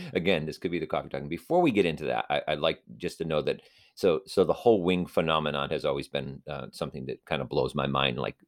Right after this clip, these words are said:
like, the amount of chickens in the world and, like, wings. Like, you, you realize, like, you, you could be sitting at a bar, well, it, when, when you could sit at bars,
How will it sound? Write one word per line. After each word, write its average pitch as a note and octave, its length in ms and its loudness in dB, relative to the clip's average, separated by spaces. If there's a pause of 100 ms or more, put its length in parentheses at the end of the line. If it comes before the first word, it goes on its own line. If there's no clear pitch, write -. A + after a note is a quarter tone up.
(120)
like, C2 160 -4 (220)
the C#2+ 120 0
amount C#2 240 0
of - 120 -8
chickens D2 340 -2
in D2+ 60 2
the C#2 80 0
world D2+ 320 4
and, C2+ 100 0
like, C#2 180 -2
wings. D#2 460 2 (380)
Like, F2+ 160 2 (100)
you, B2 240 4
you G#2+ 120 6
realize, G#2 260 10
like, E2 240 4 (680)
you, G#2+ 140 2
you A2+ 140 4
could A2 120 4
be G#2 80 6
sitting F#2+ 320 4
at D#2 80 8
a D#2 40 6
bar, D2+ 420 6
well, D2 280 4
it, D#2+ 120 -4
when, D#2+ 200 -4
when D#2 140 -2
you D2+ 100 -4
could F2+ 180 0
sit D2+ 140 0
at C#2 80 0
bars, D2 300 4